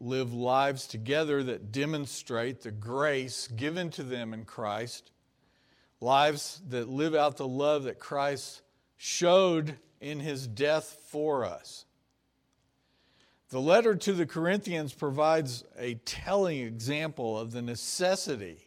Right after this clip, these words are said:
for a church to conduct itself this way, precisely because so many of these believers were living for self-expression and their own desires, instead of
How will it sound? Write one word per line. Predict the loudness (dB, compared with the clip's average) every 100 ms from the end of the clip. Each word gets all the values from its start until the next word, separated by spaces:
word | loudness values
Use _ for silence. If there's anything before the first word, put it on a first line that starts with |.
| _ _ _ _ _
for | -12 0 4 4
a | 4
church | 0 -2 -2 -4 -10 -12
to | -8 -8
conduct | -6 -2 0 0 -2
itself | -6 -6 -4 -2 -2 -4
this | -8 -8 -6
way, | -4 -4 -4 -8 -12 _ _ _ _ _ _ -8
precisely | -6 2 4 4 4 0 -2
because | -4 -6 2 4 6 4 0 -8 -16 _ _ _ _
so | -4 6 6 6
many | 4 4 4 4
of | 0 2
these | 2 2 0
believers | 0 4 4 4 0 -2 -4
were | -4 -2
living | 2 2 2 0 -4 -8
for | -10 -6
self-expression | 0 4 4 2 -8 -10 -4 0 0 -2 -8 -8 -12 -14 _ _ _ _ _ _ -10
and | -8 -4
their | -4 -4
own | -2 -2 -2 -4 -8 -14 -16
desires, | -8 -6 0 0 0 -2 -8 -16 -20 _ _ _ _ _ _ _ _ _ _
instead | -10 -8 -6 -2 6 6 6
of | 4